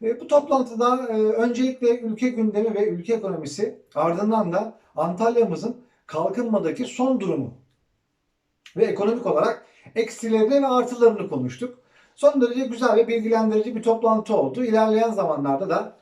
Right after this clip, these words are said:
bu bilgileri sizlerle paylaşacağız. Ee, Büyükşehir Belediye Başkanımız Sayın Muhittin Böcek Beyefendi'nin güzel bir projesi olan ve, e, halkımıza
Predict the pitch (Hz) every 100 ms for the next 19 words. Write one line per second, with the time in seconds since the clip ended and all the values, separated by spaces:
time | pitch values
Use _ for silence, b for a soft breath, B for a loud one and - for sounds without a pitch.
0 | 233 208 214 165 180 - - 196 202 226
1 | 226 202 170 139 127 185 214 - b b
2 | b b b 170 165 165 165 170 165 254
3 | 269 269 269 254 254 269 254 - 254 269
4 | - 240 254 240 240 240 262 233 247 247
5 | 240 214 202 185 254 277 254 240 214 196
6 | 190 185 175 151 135 208 220 - _ 190
7 | 208 208 208 165 170 165 156 190 196 208
8 | 202 190 214